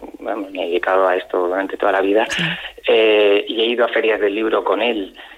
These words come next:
Speaker 1: desde que tengo, vamos, desde que soy jovencísimo, eh, prácticamente,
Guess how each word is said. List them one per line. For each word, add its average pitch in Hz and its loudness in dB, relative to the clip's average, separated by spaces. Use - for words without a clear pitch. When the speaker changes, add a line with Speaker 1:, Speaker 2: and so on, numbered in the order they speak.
Speaker 1:
desde 95 -4
que 90 0
tengo, 92 2
vamos, 95 0
desde 87 -6
que 90 -8
soy 95 -2
jovencísimo, 110 -2
eh, 120 2
prácticamente, 131 2